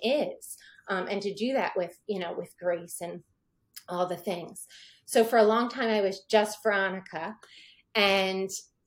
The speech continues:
you know, and then people would ask me, "Well, what do you do?" "Oh, I'm just a teacher." And then I was like, "I, I don't like the word just because I'm not just. I'm multidimensional," as we said, right?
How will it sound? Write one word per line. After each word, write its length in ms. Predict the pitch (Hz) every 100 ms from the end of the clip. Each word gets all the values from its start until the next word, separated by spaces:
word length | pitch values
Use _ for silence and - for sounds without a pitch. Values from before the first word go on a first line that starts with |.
| - - -
you 140 | 247
know, 140 | 262 214
and 260 | 214 233
then 500 | 247 247 240 240 247 226
people 260 | 285 269 269
would 120 | 233
ask 300 | 220 202 -
me, 80 | 214
"Well, 160 | 208
what 140 | 208 226
do 60 |
you 120 | 233 220
do?" 100 | 214
"Oh, 100 | 214
I'm 160 | 208 208
just 340 | 226 220 220
a 60 | 214
teacher." 360 | 208 233 214 -
And 200 | 226 220
then 160 | - 262
I 80 | 370
was 160 | 427 269
like, 180 | 202 - _ _ _ _ -
"I, 140 | 262 403 - - _ -
I 120 | 220 - -
don't 260 | 208 214
like 220 | 196 175 175
the 60 |
word 240 | 160 165 -
just 720 | - 175 - - - - - _ _ _
because 200 | 226 254
I'm 220 | 240 226
not 180 | 226 247 - - -
just. 320 | 175 - - -
I'm 220 | 262 285
multidimensional," 1300 | 285 285 370 302 277 349 285 226 - 294 214 196 190
as 180 | 196 240
we 120 | 311
said, 220 | - - - 208
right? 140 | 220